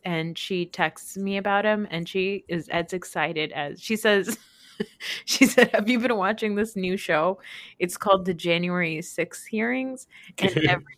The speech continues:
Speaker 1: episode is more exciting than the
Speaker 2: Oh
Speaker 1: last."
Speaker 2: my God. This past week has been nuts.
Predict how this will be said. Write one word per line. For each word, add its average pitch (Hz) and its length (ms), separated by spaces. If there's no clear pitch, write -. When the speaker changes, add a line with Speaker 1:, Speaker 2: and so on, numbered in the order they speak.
Speaker 1:
episode 202 500
is 196 180
more 175 240
exciting 170 600
than - 160
the 202 80
Speaker 2:
Oh - 20
Speaker 1:
last." - 540
Speaker 2:
my - 200
God. - 280
This 139 180
past 160 380
week 113 180
has 101 220
been 95 180
nuts. - 460